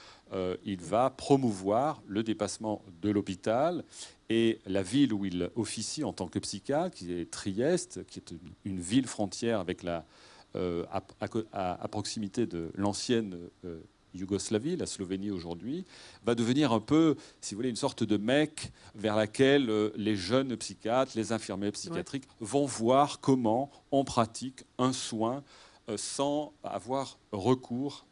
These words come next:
Speaker 1: euh, à
Speaker 2: Mhm.
Speaker 1: l'internement. Donc c'est, ça constitue un espoir. Donc le mot antipsychiatrie est très ambivalent parce que ça pourrait faire croire que ces psychiatres arrêtent leur métier. C'est pas
Speaker 2: Oui,
Speaker 1: du
Speaker 2: oui,
Speaker 1: tout
Speaker 2: non,
Speaker 1: ça.
Speaker 2: non, c'est pas
Speaker 1: Ils
Speaker 2: ça.
Speaker 1: essayent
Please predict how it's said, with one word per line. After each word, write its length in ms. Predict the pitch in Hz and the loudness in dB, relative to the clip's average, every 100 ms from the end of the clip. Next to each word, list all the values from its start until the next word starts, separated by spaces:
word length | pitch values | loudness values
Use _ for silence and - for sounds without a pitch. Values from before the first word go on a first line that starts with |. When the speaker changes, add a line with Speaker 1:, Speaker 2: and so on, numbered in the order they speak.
| - | -8
Speaker 1:
euh, 100 | 92 - | -8 0
à 80 | 113 | 0
Speaker 2:
Mhm. 60 | 117 | 0
Speaker 1:
l'internement. 460 | 113 104 92 82 | -2 -4 -4 -8
Donc 160 | 80 98 | -8 -8
c'est, 180 | - 107 | -6 -6
ça 160 | - 101 | -6 -10
constitue 680 | - 151 - 127 - 175 185 | -6 -6 -6 -12 -10 -12 -10
un 140 | 110 110 | -8 -6
espoir. 400 | 127 - 127 104 | -6 0 0 2
Donc 160 | 98 - - - - | -2 -6 -20 -20 -10
le 120 | 110 | -6
mot 140 | 113 175 | 0 2
antipsychiatrie 720 | 165 156 - 135 127 127 156 | 2 0 -6 -2 -2 0 -2
est 40 | |
très 240 | 143 151 135 | 0 0 0
ambivalent 460 | 131 117 120 156 | 0 0 0 0
parce 160 | 175 - | -2 -4
que 200 | 127 120 | -4 -6
ça 200 | - - | -6 -6
pourrait 220 | 120 135 135 | -4 -2 0
faire 240 | - 120 | 0 -2
croire 380 | - 156 180 - | 0 4 4 2
que 140 | 123 | -4
ces 380 | - - 135 120 | -4 -4 -4 -4
psychiatres 640 | - - 113 151 165 - - - - _ 139 | -6 -10 -6 0 0 -2 -10 -20 -20 _ 0
arrêtent 360 | 143 165 165 | 2 2 2
leur 140 | 139 120 | 0 0
métier. 380 | 117 - 101 | 0 -2 -4
C'est 120 | 90 - | -4 -2
pas 120 | 135 | 0
Speaker 2:
Oui, 140 | 202 | 0
Speaker 1:
du 0 | |
Speaker 2:
oui, 20 | |
Speaker 1:
tout 60 | 196 | 0
Speaker 2:
non, 40 | 175 | -2
Speaker 1:
ça. 280 | 202 190 | 0 2
Speaker 2:
non, 100 | 190 | 2
c'est 200 | 175 - | -2 -12
pas 80 | - 156 | -10 -4
Speaker 1:
Ils 140 | 117 | -2
Speaker 2:
ça. 120 | 113 | 0
Speaker 1:
essayent 520 | 165 160 185 202 202 | 0 2 2 2 0